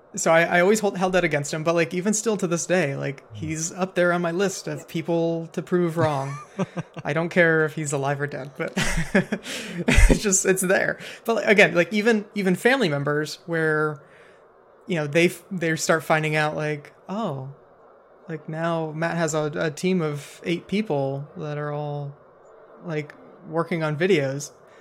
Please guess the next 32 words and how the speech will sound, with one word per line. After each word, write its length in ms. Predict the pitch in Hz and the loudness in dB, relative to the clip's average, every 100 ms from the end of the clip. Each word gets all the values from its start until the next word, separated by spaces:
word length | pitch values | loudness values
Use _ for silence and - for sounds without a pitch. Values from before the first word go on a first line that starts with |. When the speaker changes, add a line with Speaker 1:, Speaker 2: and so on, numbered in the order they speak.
| - - - - - | -20 -20 -20 -20 -12
Speaker 1:
And, 160 | - 165 | -6 -2
like, 280 | 165 160 - - | 0 0 -4 -8
I 440 | 170 196 233 247 254 | -2 0 0 -4 -6
have 140 | - 294 | -6 -6
to 60 | |
try 220 | - 175 | -4 0
my 120 | 170 156 | 0 2
hardest 400 | 160 143 - - | 0 0 -4 -4
to 80 | 156 | -2
not 200 | 156 156 | -2 -4
just 160 | 160 | -6
be 80 | 175 | -6
like, 220 | 156 151 - - | -6 -8 -12 -14
"Ha!" 440 | - 180 - 147 - - | 2 4 4 0 -18 -8
Like, 260 | 156 151 - - - - - - | -8 -8 -12 -20 -20 -20 -16 -6
"I 80 | 175 | -4
told 320 | - 311 175 | 0 0 0
you. 220 | 143 139 | -2 -4
I 120 | 170 | -2
told 480 | 170 - - 220 220 | -4 -6 -2 2 4
you 120 | 190 | 4
this 220 | 165 165 180 | 2 0 -2
is 160 | 156 | -4
exactly 400 | 160 156 160 160 | 0 4 4 2
what 140 | 143 151 | -6 -6
would 120 | 156 | -6
happen." 380 | 147 143 - 180 - - - - - - - - | -6 -8 -8 -16 -16 -20 -20 -20 -20 -20 -20 -12
Um, 460 | 156 147 151 151 156 - - - - - - | -8 -8 -8 -12 -14 -20 -20 -20 -20 -10 -2
and 100 | 214 | 2
again, 280 | 190 160 | 4 4
that's, 300 | 165 170 - - - | 2 -6 -6 -12 -6
that's, 260 | 180 175 - | -2 -2 -2